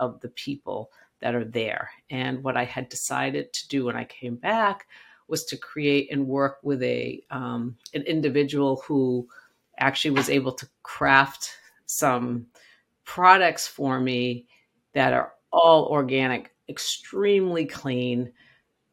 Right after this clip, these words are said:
um, very high-end products that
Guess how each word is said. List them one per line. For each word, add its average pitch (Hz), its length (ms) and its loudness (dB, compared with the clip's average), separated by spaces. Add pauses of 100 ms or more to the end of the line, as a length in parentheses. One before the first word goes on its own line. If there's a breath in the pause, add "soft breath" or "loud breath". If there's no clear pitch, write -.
um, 139 560 0
very 170 760 2
high-end 139 600 0
products 120 720 -4 (420 soft breath)
that 135 460 6